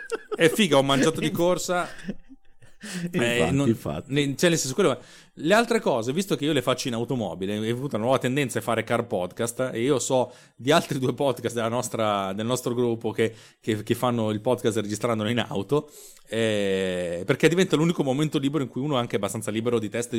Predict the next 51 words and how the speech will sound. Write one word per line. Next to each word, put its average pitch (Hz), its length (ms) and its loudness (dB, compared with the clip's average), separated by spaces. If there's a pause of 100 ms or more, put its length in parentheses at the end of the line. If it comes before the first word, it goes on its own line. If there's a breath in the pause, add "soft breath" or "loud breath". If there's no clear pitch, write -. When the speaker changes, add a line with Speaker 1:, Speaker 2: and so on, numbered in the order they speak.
Speaker 2:
per 104 120 -4
urlare, 104 480 0
per 98 140 -6
dire 107 200 -2
quel 101 120 -6
cazzo 107 240 -4
che 98 100 -4
gli 92 80 -4
pare, 113 400 0 (260 loud breath)
senza 147 420 2
avere 127 160 2
qualcuno 123 260 0
che - 80 -8
lo 95 120 0
giudica, 95 360 -4
perché 95 220 -6
sempre 120 200 0
questo, 135 220 2
cioè 110 140 0
l'approccio 117 520 2
è, 113 140 2 (240 loud breath)
sono 131 240 -2
qui 110 320 2
nella 110 200 0
stanza 113 300 -2
da 110 120 2
solo 151 260 2
che 104 340 -2
parlo 107 280 0
davanti 110 320 0
a 107 40 -2
un 110 60 -2
microfono 117 600 0 (260 loud breath)
e 127 480 0
invece 127 380 0
devo 113 180 2
se-, 113 160 -2
devo 117 200 0
sembrare 117 420 2
che 117 80 -4
sto 104 120 -2
parlando 98 280 -2
a 104 40 -2
una 92 100 -4
platea, 87 500 0
ed 92 80 -2
è 104 200 0
veramente, 95 360 -4
questo 139 260 -2
è 101 40 2
una, 104 300 0